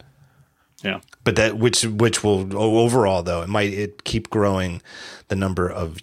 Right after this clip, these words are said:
Speaker 2: users, but it's gonna grow the financial implications of it eventually.
Speaker 1: Yeah.
Speaker 2: Has to.
Speaker 1: Yeah. But the thing, I mean, the thing about Apple with the, the large numbers is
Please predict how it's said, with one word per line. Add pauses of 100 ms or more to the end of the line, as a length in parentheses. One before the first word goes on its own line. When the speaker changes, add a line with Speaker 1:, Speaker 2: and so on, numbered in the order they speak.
Speaker 2:
users,
but
it's
gonna
grow
the
financial (220)
implications
of
it (360)
eventually.
Speaker 1:
Yeah. (220)
Speaker 2:
Has
to. (220)
Speaker 1:
Yeah. (1120)
But
the
thing,
I
mean,
the
thing
about
Apple
with
the,
the
large
numbers (140)
is